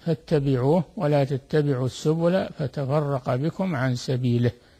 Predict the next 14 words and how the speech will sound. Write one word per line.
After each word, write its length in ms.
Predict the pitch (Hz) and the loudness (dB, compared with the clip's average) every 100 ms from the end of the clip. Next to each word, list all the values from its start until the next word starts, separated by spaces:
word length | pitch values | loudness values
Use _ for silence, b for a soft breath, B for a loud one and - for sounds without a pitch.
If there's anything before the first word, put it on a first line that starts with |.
| b | b
ذلكم 680 | 131 156 180 175 - 160 147 | 2 4 6 4 2 0 2
وصاكم 760 | 160 147 - 165 165 - 151 135 | 0 0 2 2 2 0 0 0
به 340 | 143 123 120 139 | 2 2 0 0
لعلكم"، 920 | 147 151 180 180 196 - 202 214 208 - _ - | 2 4 4 2 0 0 -2 -2 -4 -12 _ -4
إذا 280 | 160 160 151 | 0 2 2
سلكتم 680 | - 143 196 - - 165 151 | 0 0 0 0 -4 0 2
هذا 260 | 156 147 | 2 2
الطريق، 540 | 143 - 135 156 196 - | -2 -2 -2 0 -2 -4
"تتقون 840 | 165 - - 151 - 147 147 139 | -4 -4 -6 -6 -2 0 2 2
الله 480 | 135 135 139 131 - b b b - | 2 2 4 2 0 b b b -12
عز 380 | 113 139 131 143 | 0 2 2 2
وجل 580 | 135 131 123 147 139 - - _ _ | 2 2 2 2 2 -2 -12 _ _
وتخافونه 960 | 175 - 127 - 147 131 160 156 147 139 | -8 -6 -6 0 0 2 2 4 4 4
وترجونه". 1080 | 139 131 - 139 123 135 156 147 135 131 | 2 0 0 -2 0 4 4 4 4 2